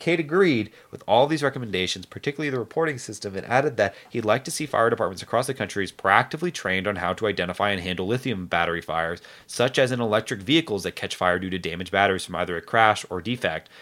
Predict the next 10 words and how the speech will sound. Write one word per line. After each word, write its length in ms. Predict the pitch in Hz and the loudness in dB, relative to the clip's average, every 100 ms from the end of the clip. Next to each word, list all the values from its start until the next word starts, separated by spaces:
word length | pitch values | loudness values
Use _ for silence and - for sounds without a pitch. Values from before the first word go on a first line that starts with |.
| - | -14
rather 300 | - 92 117 | 2 2 2
than 120 | 135 | -2
forcing 420 | 123 - 95 - 101 | -8 -6 -6 -6 -6
them 140 | 95 | -6
to 120 | 90 | -6
learn 440 | 90 92 127 113 98 - _ _ | -4 0 0 0 -6 -14 _ _
as 200 | 92 92 | -4 -2
the 80 | 98 | -2
batteries 420 | 82 87 92 87 | 0 0 -2 -2
burn. 380 | 101 95 73 | -2 -2 -4